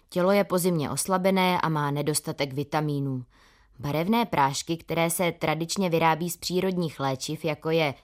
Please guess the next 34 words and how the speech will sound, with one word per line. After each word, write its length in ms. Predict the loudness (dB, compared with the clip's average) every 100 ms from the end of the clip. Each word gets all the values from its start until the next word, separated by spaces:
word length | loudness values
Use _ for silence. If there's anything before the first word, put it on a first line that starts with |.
| -6
ným 320 | -2 0 0
nebo 280 | 0 0 -2
kurkuma, 600 | -2 -6 -6 -6 -4 -4 -6 -16 -12
tak 160 | -10
slouží 380 | -2 0 0 -2
k 80 | -4
regeneraci 640 | -2 0 2 2 0 -2 -4
organismu 680 | -4 -2 -2 -2 -2 -2 -4 -12 -20 _
a 80 | -2
mají 280 | 0 0 2
na 120 | 2
lidské 380 | 0 -2 -4 -6
zdraví 420 | -4 -4 -4 -6
blahodárné 800 | -2 -2 -2 -2 0 0 -2 -4
účinky. 640 | -6 -8 -6 -6 -6 -8 -12 _ _ _ _
Dnes 320 | -6 -4 -4 -4
už 100 | -4
se 160 | -2 -2
však 280 | -2 -4
často 360 | -2 -4 -2 -2
používají 680 | 0 -2 -2 0 0 2 0
i 120 | -2
barviva 520 | -2 -4 -4 -4 -4
umělá. 520 | -2 -2 -4 -6 -10 -14 _ _ _ -20 _
A 60 | -2
jaký 360 | -2 -2 -2
mýtus 380 | -2 -2 -2 -4
se 240 | -4 -6 -6
k 80 |
tomuto 340 | -2 -2 0 0
bláznivému 720 | 2 2 2 0 0 0 0
barevnému 560 | -2 -2 0 0 -2 -2
svátku 460 | 0 0 0 -4
váže? 440 | 0 0 0 -2